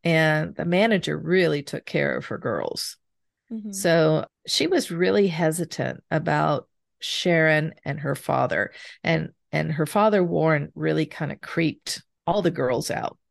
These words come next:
Speaker 1: I mean, just, you know, so she told Cheryl, "I think for your own safety and well-being, you shouldn't really hang out with them. It's just not safe."
Speaker 2: Hmm.
Speaker 1: She said, "Oh, you know, he did try to have sex with me,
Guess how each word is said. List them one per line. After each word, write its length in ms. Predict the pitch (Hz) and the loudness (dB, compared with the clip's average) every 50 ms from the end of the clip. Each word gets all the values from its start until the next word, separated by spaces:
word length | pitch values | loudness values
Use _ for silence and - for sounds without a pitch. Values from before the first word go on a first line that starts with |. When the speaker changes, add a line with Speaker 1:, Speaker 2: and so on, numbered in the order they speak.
| _ - | _ -8
Speaker 1:
I 60 | 147 | -6
mean, 220 | 151 165 156 147 139 | -6 -4 -6 -6 -4
just, 400 | 147 147 147 - - - - - | -4 -4 -2 -4 -8 -10 -6 -6
you 60 | 151 | -4
know, 100 | 113 117 | -4 -4
so 180 | 135 - 175 | -4 -2 -2
she 200 | 175 - - 240 | -2 0 -2 -4
told 420 | 233 - - 220 208 180 170 170 - - - - - - - - - - | -4 0 2 4 4 4 2 0 -6 -18 -20 -20 -20 -20 -20 -20 -12 -8
Cheryl, 560 | - - - 233 226 202 180 170 160 - - _ _ - - _ _ _ _ - | -6 -2 0 4 4 6 6 4 2 0 -6 _ _ -20 -20 _ _ _ _ -4
"I 140 | 214 233 | -2 -2
think 240 | 226 - 254 240 226 | 0 0 -2 -2 -2
for 120 | - - 185 | -6 -4 -2
your 240 | 180 170 170 - | -2 0 -2 -2
own 460 | - - 170 170 170 170 165 175 180 - _ | -2 -2 -2 -2 -2 -4 -6 -8 -10 -14 _
safety 640 | - - - - 214 208 214 214 - - 202 190 180 | -12 -8 -2 2 4 4 4 2 2 -2 0 0 2
and 120 | 160 165 | 0 0
well-being, 580 | 170 175 165 - - 175 175 170 165 160 - - | 0 0 -2 0 2 0 2 2 0 -4 -6 -8
you 100 | - 170 | -10 -8
shouldn't 380 | - - - - - - 185 175 | -6 -4 -4 -4 -4 -4 -2 -2
really 220 | 160 147 - - | -2 -2 -2 -4
hang 320 | 165 170 165 - - - | -4 -4 -4 -4 -2 -2
out 200 | - 143 - - | -2 -4 -4 -4
with 200 | - 92 - - | -8 -12 -12 -8
them. 280 | - 107 - - - 139 _ _ _ _ _ _ _ _ _ - | -6 -6 -6 -6 -8 -16 _ _ _ _ _ _ _ _ _ -8
It's 140 | 160 - | -8 -8
just 240 | - - 175 - - | -6 -6 -8 -6 -4
not 200 | 160 143 - - | -4 -4 -4 -4
safe." 520 | - - - - - - - - - - _ - | -8 -6 -6 -4 -6 -6 -10 -10 -14 -18 _ -12
Speaker 2:
Hmm. 380 | 320 302 269 240 214 202 196 190 190 _ - | -10 -8 -8 -6 -8 -8 -10 -12 -14 _ -12
Speaker 1:
She 180 | 226 - - 226 | -10 -4 -2 -2
said, 240 | 220 - 226 233 - - | 0 0 -2 -2 0 0
"Oh, 260 | 269 262 262 262 247 - - - - | 2 2 2 0 -2 -6 -16 -14 -6
you 120 | 240 254 254 | -4 -2 2
know, 320 | 208 185 180 185 180 - | 4 4 4 4 2 0
he 160 | - - 254 226 | -2 -4 -2 0
did 200 | 254 254 254 - | 0 0 0 0
try 200 | - 247 214 202 | 0 2 2 4
to 100 | 196 180 | 2 2
have 180 | 180 170 160 - | 0 0 -2 0
sex 340 | - 185 170 165 - - | -2 -2 -2 -2 -4 -6
with 200 | - 170 - - | -8 -8 -6 -6
me, 320 | 170 165 156 156 160 160 | -6 -4 -2 0 -2 -2